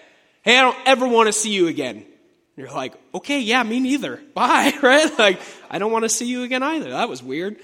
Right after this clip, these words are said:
And then you go on about your day. But you leave service and your best friend calls you and says the same thing. That changes the whole story.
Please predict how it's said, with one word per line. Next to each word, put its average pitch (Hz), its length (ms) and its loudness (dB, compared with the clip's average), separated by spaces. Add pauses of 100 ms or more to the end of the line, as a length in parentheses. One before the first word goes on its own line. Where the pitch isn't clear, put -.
(160)
And 160 80 -8
then 190 80 -2
you 202 80 -2
go 208 180 4
on 226 140 4
about 214 300 0
your 190 120 -2
day. 110 440 -12 (920)
But 139 120 -6
you 170 100 -10
leave 196 240 -8
service 165 480 -8
and 120 420 -12 (140)
your 131 160 -12
best 127 300 -10
friend 175 260 -10
calls 139 300 -14
you 127 80 -14
and 123 100 -14
says 117 240 -12
the 110 60 -16
same 117 260 -12
thing. 139 320 -16 (1080)
That 135 120 -12
changes 120 460 -12
the 110 80 -16
whole 117 580 -14
story. 117 460 -16